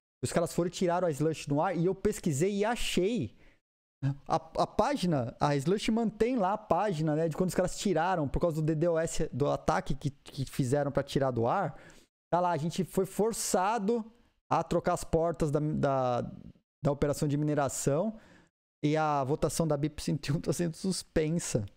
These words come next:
A comunidade era muito tóxica, né? Por quê?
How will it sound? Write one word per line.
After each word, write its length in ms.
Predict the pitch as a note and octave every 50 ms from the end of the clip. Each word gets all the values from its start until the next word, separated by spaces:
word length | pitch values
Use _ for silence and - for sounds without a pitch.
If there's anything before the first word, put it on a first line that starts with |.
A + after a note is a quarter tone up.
| - - - _ _ _ _ _ _ _ _ _ _ _ -
A 40 | -
comunidade 340 | - C#3 D3+ D#3 D3+ E3+ F3+
era 140 | F3+ F3 D#3+
muito 240 | D3+ E3+ E3+ - G3
tóxica, 920 | - - _ - E3 E3 F3 - - - - C#3 - - - - - - - _ _ _ _ _
né? 300 | - B2+ C3+ C#3+ D#3 D#3 - - - - - - - -
Por 120 | - G3+
quê? 400 | F3 - - - E3+ D3+ B2 G2+